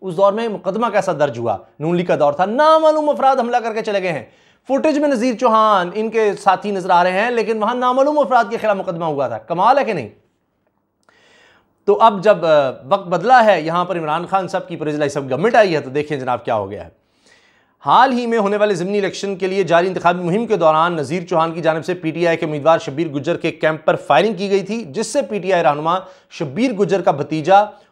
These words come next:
और खालिद गुज्जर का बेटा, यानी शब्बीर गुज्जर जो एमपीए बन गए हैं, उनके भाई खालिद गुज्जर हैं, उनका बेटा ज़ख्मी हुआ था। तो अब ये सारा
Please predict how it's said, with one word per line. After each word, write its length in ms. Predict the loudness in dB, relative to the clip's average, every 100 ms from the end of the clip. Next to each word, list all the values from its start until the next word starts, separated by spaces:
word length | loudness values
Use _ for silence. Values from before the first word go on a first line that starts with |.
| _ 0
और 340 | 2 2 0
खालिद 440 | -6 2 2 2 -4
गुज्जर 240 | -4 -2
का 100 | -2
बेटा, 220 | 0 0
यानी 220 | -2 -4 -10
शब्बीर 260 | -12 -8 -4
गुज्जर 260 | -4 -2 -2
जो 120 | -2
एमपीए 240 | -2 -2
बन 160 | -2 -2
गए 120 | -4
हैं, 100 | -4
उनके 460 | -6 -8 -4 -2 -2
भाई 280 | 0 -2
खालिद 320 | 0 -2 -2 -4
गुज्जर 240 | -4 -4
हैं, 140 | -4 -8
उनका 260 | -2 0
बेटा 320 | 0 0 -2 -2 -14 _ -6
ज़ख्मी 300 | -4 -2 -4
हुआ 220 | -2 -4
था। 200 | -6 -16 _ _ _
तो 60 | -2
अब 260 | 0 -2 0
ये 180 | 2 4
सारा 300 | 4 4